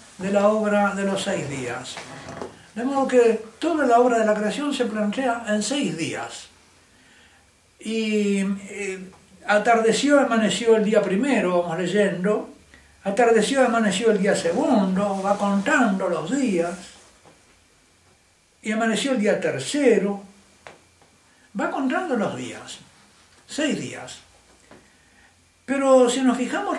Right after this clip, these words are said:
eh, que Dios va creando con la palabra, como habíamos dicho la vez pasada, dijo Dios,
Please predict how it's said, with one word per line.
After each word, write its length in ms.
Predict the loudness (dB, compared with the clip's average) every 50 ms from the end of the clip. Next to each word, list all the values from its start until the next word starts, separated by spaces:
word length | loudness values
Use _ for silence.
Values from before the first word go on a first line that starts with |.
| -6 -6 -4
eh, 480 | -2 0 0 0 0 -2 -4 -6 -6 -4
que 140 | -2 -2 0
Dios 240 | 0 2 2 2 2
va 100 | 0 0
creando 420 | 0 2 2 4 4 4 2 2
con 140 | 2 2 0
la 100 | 0 0
palabra, 520 | 2 2 4 6 6 4 4 0 -2 -4
como 180 | -4 -6 -6 -4
habíamos 400 | -2 -2 -2 -2 -2 -4 -6 -6
dicho 240 | -6 -4 -2 -2 0
la 80 | 0
vez 160 | 0 -2 -2
pasada, 560 | -2 -4 -4 -2 -4 -4 -4 -4 -4 -4 -4 -4
dijo 300 | -4 -4 -2 0 0 2
Dios, 380 | 2 2 2 2 0 -4 -8